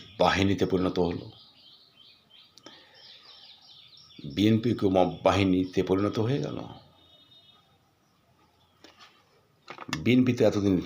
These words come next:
স্বাধীনতা, সার্বভৌমত্বের কথা বলে আসছিল, এখন থেকে কি বলবে? আজকে জাতির কাছে এটাই শঙ্কা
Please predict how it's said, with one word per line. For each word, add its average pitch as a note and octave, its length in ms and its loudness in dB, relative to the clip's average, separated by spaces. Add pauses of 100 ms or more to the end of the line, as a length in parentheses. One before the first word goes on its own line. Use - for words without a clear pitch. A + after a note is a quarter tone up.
স্বাধীনতা, F#2 500 0
সার্বভৌমত্বের F2 680 -2
কথা D#2 220 -6
বলে B1+ 220 -8
আসছিল, - 440 -10 (200)
এখন - 280 0
থেকে F#2 280 -8
কি - 140 -12
বলবে? - 420 -12 (2000)
আজকে - 260 -6
জাতির E2+ 400 -2
কাছে - 440 -8
এটাই D2 280 -4
শঙ্কা - 720 -6